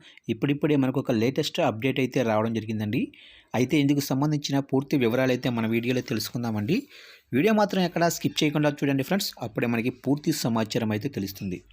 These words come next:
ఇక లేట్ చేయకుండా వివరాల్లోకి వెళ్ళిపోదాము. ఇక ఆర్థిక మంత్రి నిర్మలా సీతారామన్ ఫిబ్రవరి ఒకటవ తేదీన రెండు వేల ఇరవై ఐదు ఇరవై ఆరు ఆర్థిక సంవత్సరానికి కేంద్ర బడ్జెట్ సమర్పించనున్నారు. ప్రస్తుతం దేశంలోనే అందరి దృష్టి ఈ బడ్జెట్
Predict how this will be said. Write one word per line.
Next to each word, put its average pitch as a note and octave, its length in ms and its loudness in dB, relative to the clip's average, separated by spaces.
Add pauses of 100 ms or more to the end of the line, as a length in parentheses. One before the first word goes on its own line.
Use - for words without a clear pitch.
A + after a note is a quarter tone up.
(340)
ఇక - 100 -8
లేట్ A#2+ 340 0
చేయకుండా A#2 280 0
వివరాల్లోకి A2 480 0
వెళ్ళిపోదాము. A2 500 -2 (560)
ఇక A3 140 0
ఆర్థిక F#3+ 480 2
మంత్రి F#3 360 4
నిర్మలా D3+ 400 4
సీతారామన్ C#3+ 720 2 (140)
ఫిబ్రవరి D3 460 2
ఒకటవ C#3 380 0
తేదీన C3 500 2 (160)
రెండు A#2+ 160 2
వేల D#3+ 140 4
ఇరవై C3 320 2
ఐదు C#3 360 2
ఇరవై C#3 300 2
ఆరు D3+ 300 2
ఆర్థిక D3+ 400 0
సంవత్సరానికి C3+ 960 -2 (420)
కేంద్ర G3+ 320 4
బడ్జెట్ D3 520 0
సమర్పించనున్నారు. A#2+ 920 -2 (580)
ప్రస్తుతం F#3 460 2
దేశంలోనే E3+ 560 2
అందరి C#3+ 400 2
దృష్టి C#3 360 0 (180)
ఈ B2 140 0
బడ్జెట్ A#2+ 400 0